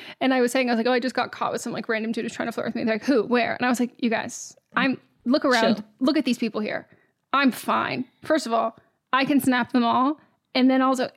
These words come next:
Speaker 1: I can run circles around them comedically and intellectually. Like, they don't even know what hit 'em."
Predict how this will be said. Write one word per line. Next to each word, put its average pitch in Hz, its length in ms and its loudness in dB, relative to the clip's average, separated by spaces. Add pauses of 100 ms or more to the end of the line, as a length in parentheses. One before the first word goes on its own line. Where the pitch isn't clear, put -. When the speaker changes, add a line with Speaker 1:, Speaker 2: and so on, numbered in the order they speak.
(240)
Speaker 1:
I 254 140 2
can 247 160 2
run 254 220 2
circles 262 880 -2 (240)
around 233 400 2
them 214 240 2
comedically 311 720 2
and 247 100 2
intellectually. 220 720 2
Like, 233 220 0
they 262 120 4
don't 277 180 4
even 277 100 4
know 254 80 2
what 233 140 0
hit 247 260 2
'em." 233 260 -2